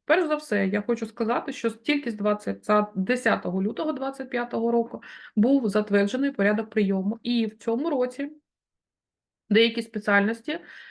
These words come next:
е, ну, практично всі спеціальності, об'єднані або не об'єднані, вони переіменовані. Тому,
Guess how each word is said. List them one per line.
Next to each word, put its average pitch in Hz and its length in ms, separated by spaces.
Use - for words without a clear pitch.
е, 214 600
ну, 262 140
практично 202 500
всі 220 200
спеціальності, 311 680
об'єднані 202 920
або 196 300
не 185 140
об'єднані, 311 580
вони 220 420
переіменовані. 214 1000
Тому, 226 440